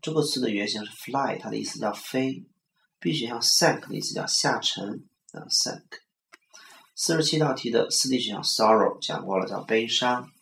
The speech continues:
啊，悲伤。呃，四十九道题 A 选项 comfort 安慰，B 选项 guilt 叫做内疚、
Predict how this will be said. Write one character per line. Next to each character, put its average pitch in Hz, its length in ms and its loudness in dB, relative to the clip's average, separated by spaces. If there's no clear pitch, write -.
啊， - 260 -14
悲 101 140 -6
伤。 - 320 -4
呃， 98 200 0
四 - 260 2
十 156 60 2
九 127 160 0
道 120 140 0
题 113 100 -6
A 143 220 2
选 131 180 -2
项 - 300 -4
comfort - 580 -2
安 127 260 -2
慰， 123 280 0
B 127 140 -2
选 107 160 -8
项 95 180 -10
guilt - 580 0
叫 85 140 -2
做 - 460 -2
内 104 240 -2
疚、 - 480 -4